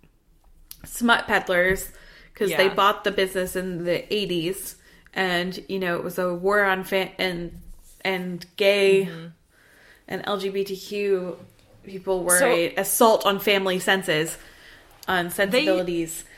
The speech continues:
Speaker 1: So they had a real, there's a real disconnect between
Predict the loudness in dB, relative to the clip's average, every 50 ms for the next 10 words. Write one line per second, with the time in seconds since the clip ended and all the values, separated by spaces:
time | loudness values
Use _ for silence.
0 | -20 -20 _ -18 -6 2 6 6 8 8 8 6 4 2 2 -2 -8 -18 -20 -20
1 | -20 -20 -20 _ -14 -2 2 4 4 6 6 6 6 6 6 4 2 0 0 0
2 | 2 4 4 4 4 4 2 0 -2 0 2 2 4 4 2 2 4 6 4 4
3 | 4 4 4 4 4 2 -2 -4 -2 -2 -2 -2 -2 -4 -6 -4 -4 -4 -4 -4
4 | -4 -2 -4 -6 -8